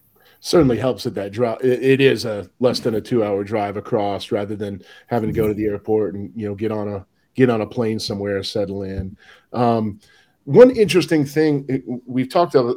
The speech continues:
about the Big Ten a little bit last week. Um, one thing we failed to note last week was what a great weekend of volleyball action it was. Every weekend's great, but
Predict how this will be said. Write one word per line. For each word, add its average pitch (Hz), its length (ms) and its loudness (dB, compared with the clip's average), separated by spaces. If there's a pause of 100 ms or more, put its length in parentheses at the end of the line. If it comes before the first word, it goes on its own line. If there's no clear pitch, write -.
(160)
about 147 240 4
the - 80 -14
Big 113 200 -2
Ten 120 200 -2
a 113 40 0
little 107 200 2
bit 101 280 -4
last 98 460 -8
week. 101 360 -10 (320)
Um, 101 500 -2 (240)
one 160 300 0
thing 143 260 0
we 120 80 -2
failed 127 360 -2
to 113 80 -6
note 107 380 0
last 98 320 -6
week 104 300 -6
was 98 240 -6
what 147 100 4
a 151 60 2
great 113 380 -2 (320)
weekend 143 480 2
of 110 480 -2
volleyball 110 440 2
action 110 280 -4
it 90 60 0
was. 110 400 0 (420)
Every 147 240 6
weekend's 113 420 0
great, 123 400 4
but 110 240 -2